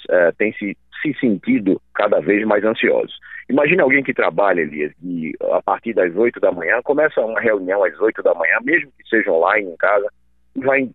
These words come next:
vai encerrar suas reuniões às dezenove horas. Essa pessoa, esse profissional, não pode se sentir acomodado e no final do dia estar cansado,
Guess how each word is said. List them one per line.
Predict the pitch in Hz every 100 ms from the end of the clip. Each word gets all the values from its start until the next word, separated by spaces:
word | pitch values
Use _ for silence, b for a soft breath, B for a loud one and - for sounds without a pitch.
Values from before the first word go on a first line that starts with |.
| -
vai | 113
encerrar | 120 110 104 113
suas | 110 104
reuniões | 113 90 98 107
às | 107
dezenove | 92 95 95 90 80
horas. | 71 - _ B B B
Essa | 123 -
pessoa, | 127 117 143 135
esse | -
profissional, | 113 113 - 87 113 113
não | 117 123
pode | 160 180 113 82 65 - -
se | - -
sentir | 107 113 107
acomodado | - 101 90 78 98 113 90 - B B -
e | 113
no | 120
final | 117 117 110 110
do | 95
dia | 85 113 117
estar | - 101
cansado, | - 85 - 117 107 85